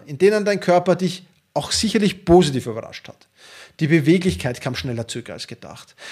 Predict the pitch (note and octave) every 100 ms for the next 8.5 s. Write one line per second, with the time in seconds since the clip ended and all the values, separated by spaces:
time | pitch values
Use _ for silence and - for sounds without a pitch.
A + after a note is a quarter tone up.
0 | - E3+ E3+ F#3+ F#3+ G#3 F#3 E3+ F#3 F#3+
1 | F3 D#3+ F#3+ F#3+ - E3 E3 F3+ - A#3+
2 | A3+ C3 A#2 A#2 - - _ _ _ _
3 | _ - - - G3 - F#3+ G3 D3+ F3
4 | F#3 E3 D#3+ F3 - D#3 - - D3 D3
5 | D3 - C3+ D3 D3 C#3 C#3 C#3 C3+ D3+
6 | D3+ A#2 C3+ D3+ D#3 D#3 A#2+ - - -
7 | G#3 F#3+ G3+ F#3 F#3 F3 F3+ E3 E3 D3+
8 | C#3+ C#3+ C#3 A#2+ B2